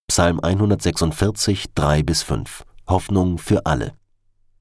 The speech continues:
Die Gnade, die er uns durch seinen Sohn hat zukommen lassen, genau diese Botschaft des Christus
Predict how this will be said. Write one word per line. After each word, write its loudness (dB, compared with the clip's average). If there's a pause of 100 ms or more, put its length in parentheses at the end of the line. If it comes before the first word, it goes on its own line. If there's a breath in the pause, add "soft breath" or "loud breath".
(840 soft breath)
Die 4
Gnade, 4
die 0
er 2
uns 2
durch 2
seinen 2
Sohn 4
hat 2
zukommen 2
lassen, 0 (240)
genau 4
diese 4
Botschaft 0
des 2
Christus 0